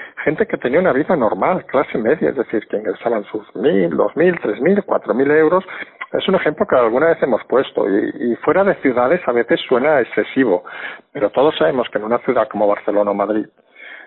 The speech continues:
perfectamente un matrimonio puede cobrar cada uno, un matrimonio, una pareja, lo que sea, ¿eh?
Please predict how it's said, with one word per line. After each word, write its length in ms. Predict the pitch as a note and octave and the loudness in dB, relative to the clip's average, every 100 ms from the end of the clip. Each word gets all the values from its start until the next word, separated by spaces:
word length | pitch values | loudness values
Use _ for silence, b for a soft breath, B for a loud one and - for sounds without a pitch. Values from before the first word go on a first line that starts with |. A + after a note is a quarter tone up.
| B _ | B _
perfectamente 880 | - - A2+ A2+ A2+ A2 G#2 G#2+ G#2+ | -4 -2 -2 -2 -2 -4 -4 -4 -2
un 200 | G#2 G#2 | -4 -2
matrimonio 400 | G#2 - A2+ A2+ | -4 -4 -2 0
puede 160 | A#2 G#2+ | 0 0
cobrar 400 | G#2 A2 G#2+ - | 0 0 0 0
cada 240 | A2 G#2+ | 0 2
uno, 160 | A2+ A#2 | 2 0
un 100 | G#2+ | -4
matrimonio, 460 | G2+ G#2 G#2 G#2 | -6 -2 -2 -2
una 140 | G#2+ F#2 | -4 -4
pareja, 540 | F#2 F2+ - G#2 - | 0 0 0 -2 0
lo 120 | E2+ | -2
que 140 | - - | -4 -8
sea, 280 | - - - | -8 -6 -4
¿eh? 120 | G#3+ | -6